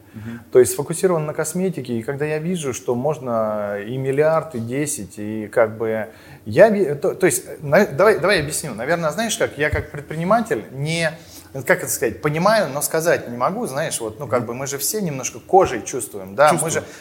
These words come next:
Speaker 2: мы же себя не анализируем сильно, да.
Speaker 1: Да.
Speaker 2: То есть это, это, я не встречал ни одного еще человека, который бы прям, а, сидел такой, ну, э, это значит, что у него с психикой что-то проблемы, если как только он, знаешь, начинает рефлексировать на тему себя,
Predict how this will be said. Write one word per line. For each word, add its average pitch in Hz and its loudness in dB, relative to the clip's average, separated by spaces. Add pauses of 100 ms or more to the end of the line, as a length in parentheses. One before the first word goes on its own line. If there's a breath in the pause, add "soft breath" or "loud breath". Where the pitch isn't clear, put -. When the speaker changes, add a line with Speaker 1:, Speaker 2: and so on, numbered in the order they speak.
Speaker 2:
мы 147 -4
же 165 -2
себя 175 0
не 165 -2
анализируем 170 0
сильно, 117 -4
да. 151 6
Speaker 1:
Да. - -10 (260 loud breath)
Speaker 2:
То 139 6
есть 143 4
это, 151 4
это, 156 0
я 139 -2
не 160 -2
встречал 160 -2
ни 156 -2
одного 175 0
еще 127 -2
человека, 143 0
который 127 -4
бы 123 -8
прям, 143 0 (420 loud breath)
а, 123 6
сидел 151 6
такой, 135 2
ну, 143 -4
э, 143 -2
это 160 0
значит, 170 2
что 170 -2
у - -2
него 165 -2
с - 0
психикой 117 0
что-то 107 -6
проблемы, 156 4
если 120 -6
как 131 0
только 147 2
он, 120 -2
знаешь, 143 0 (240 loud breath)
начинает 131 2
рефлексировать 139 2
на 135 -4
тему 135 -2
себя, 170 6